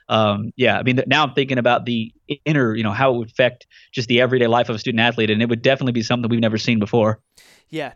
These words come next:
Speaker 2: no, I, I agree a hundred percent. And I, I just think, and by the way, this is why they put together committees to kind of figure stuff like this out that we're talking about now. Um, I think there are other issues like, uh, oh, by the way,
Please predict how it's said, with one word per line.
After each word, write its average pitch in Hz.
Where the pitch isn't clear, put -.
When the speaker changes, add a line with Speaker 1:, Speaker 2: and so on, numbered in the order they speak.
Speaker 2:
no, 151
I, 147
I 170
agree 165
a 147
hundred 156
percent. 151
And 151
I, 180
I 220
just 294
think, 214
and 170
by 185
the 190
way, 160
this 151
is -
why 180
they 160
put 160
together 147
committees 147
to -
kind 156
of 131
figure 147
stuff -
like 147
this 156
out 135
that 147
we're 139
talking 139
about 123
now. 160
Um, 143
I 262
think 247
there 180
are 147
other 170
issues 175
like, 147
uh, 139
oh, 202
by 160
the 151
way, 147